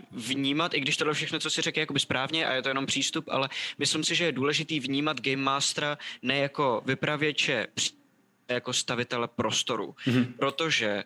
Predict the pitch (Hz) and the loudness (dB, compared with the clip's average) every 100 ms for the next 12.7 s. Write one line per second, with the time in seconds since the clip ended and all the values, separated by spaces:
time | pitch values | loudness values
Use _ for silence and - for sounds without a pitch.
0 | - 117 117 117 127 135 - 123 131 156 | -2 0 2 0 0 0 0 0 0 0
1 | 147 135 131 110 - 123 147 165 - - | -2 -2 -4 -2 -2 0 0 0 -2 -2
2 | 147 139 127 127 127 127 127 123 127 127 | -2 -2 -2 -2 -2 -2 -2 0 -2 -2
3 | 101 - - 113 131 135 131 127 135 131 | -6 -6 -8 -6 -4 0 0 0 -2 -2
4 | 135 113 117 - 127 123 123 123 117 117 | -2 0 -2 -2 -4 -2 0 0 0 0
5 | 117 120 120 113 131 127 131 117 120 123 | 0 0 0 0 -2 -2 -2 -2 0 0
6 | 120 117 113 - 95 - - - - 117 | 0 0 0 0 -2 -4 -10 -12 -2 0
7 | 113 104 151 165 160 - 147 151 143 - | 0 0 0 2 0 -2 -2 0 0 0
8 | 113 120 120 - 131 127 117 117 120 120 | 0 -2 0 -2 -2 -2 -4 -4 -4 0
9 | 120 120 - - - - 113 110 - 120 | 0 -2 -6 -14 -14 -4 -2 -2 2 4
10 | 113 110 - - - 127 117 120 - 120 | 4 2 2 0 0 0 0 0 -2 -2
11 | 127 123 120 110 139 160 185 - - - | -2 -2 -2 0 0 2 0 -2 -10 -6
12 | 123 123 147 131 113 - | -4 -2 -2 -2 -2 -4